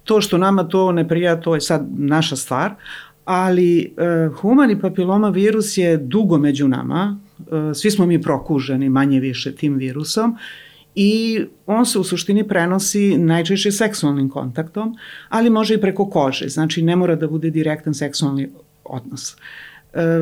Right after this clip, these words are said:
virusi, u suštini i sami H P V virusi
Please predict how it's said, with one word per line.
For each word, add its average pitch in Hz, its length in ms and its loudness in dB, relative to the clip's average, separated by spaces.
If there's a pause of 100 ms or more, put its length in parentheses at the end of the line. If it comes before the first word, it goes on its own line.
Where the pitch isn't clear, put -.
(180)
virusi, 233 840 0 (120)
u 175 100 -4
suštini 190 480 -2 (100)
i 165 80 -2
sami 170 340 0
H 180 220 -2
P 175 100 0
V 156 120 0
virusi 156 560 -2